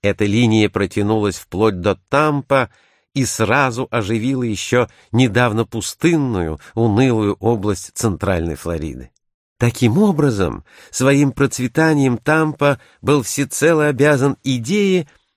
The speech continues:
зародившейся в один прекрасный день в мозгу Барбикина.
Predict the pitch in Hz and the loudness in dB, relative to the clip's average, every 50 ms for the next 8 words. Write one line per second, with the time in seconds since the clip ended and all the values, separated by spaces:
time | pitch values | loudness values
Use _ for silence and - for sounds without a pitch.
0 | _ - - 87 123 151 156 156 135 170 190 143 - - 156 139 - 147 143 120 | _ -8 -2 0 2 2 2 2 2 0 -4 -2 -2 -2 -2 0 0 0 2 2
1 | 117 131 131 113 110 147 151 127 - - 104 113 - - 104 110 107 - - 92 | 2 2 0 0 0 0 0 0 -2 -4 -6 -4 -2 0 2 2 2 0 -2 -4
2 | 92 82 73 87 123 165 175 170 156 - _ _ - 87 104 117 120 123 113 95 | -4 -4 -2 0 0 2 2 0 -2 -8 _ _ -6 -4 0 0 2 2 0 0
3 | 98 95 117 135 131 95 80 82 107 107 101 87 76 73 73 69 - - 64 57 | -2 -2 -2 -2 -2 -2 -2 0 0 2 0 0 -4 -6 -10 -12 -10 -10 -10 -8
4 | 52 - - | -8 -10 -12